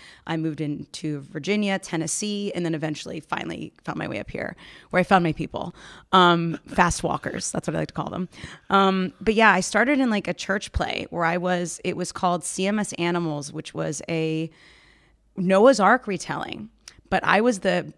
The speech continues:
bad guy, <clears throat> and I was Philo Q Faxit, the lawyer that was trying to shut down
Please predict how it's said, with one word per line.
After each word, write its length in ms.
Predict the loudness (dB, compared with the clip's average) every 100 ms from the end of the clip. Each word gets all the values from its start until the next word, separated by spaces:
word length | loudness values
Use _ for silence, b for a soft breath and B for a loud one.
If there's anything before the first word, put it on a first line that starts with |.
| -2
bad 320 | 0 0 -2
guy, 400 | -4 -4 -8 -12 _
<clears throat> 260 | _ -2 2
and 380 | 2 2 0 0
I 60 |
was 120 | 0
Philo 340 | 0 2 4 2
Q 220 | -2 -6
Faxit, 540 | -2 -2 -2 -4 -4
the 80 | -2
lawyer 360 | -2 2 2 0
that 120 | -4
was 100 | -6
trying 220 | -4 -4
to 40 | -4
shut 360 | -2 0 0
down 480 | 0 0 0 -2 -8